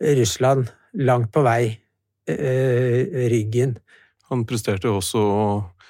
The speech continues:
Speaker 2: dytte det evig, evig nøytrale Finland, eh,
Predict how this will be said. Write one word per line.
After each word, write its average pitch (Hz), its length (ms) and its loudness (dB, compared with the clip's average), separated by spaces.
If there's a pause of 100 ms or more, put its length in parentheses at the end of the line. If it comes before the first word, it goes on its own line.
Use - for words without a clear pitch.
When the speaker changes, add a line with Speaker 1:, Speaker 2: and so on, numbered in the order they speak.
(300)
Speaker 2:
dytte 104 600 -2
det 101 260 0
evig, 92 560 -2
evig 95 260 0
nøytrale 90 460 -2
Finland, 95 580 -2
eh, 95 300 0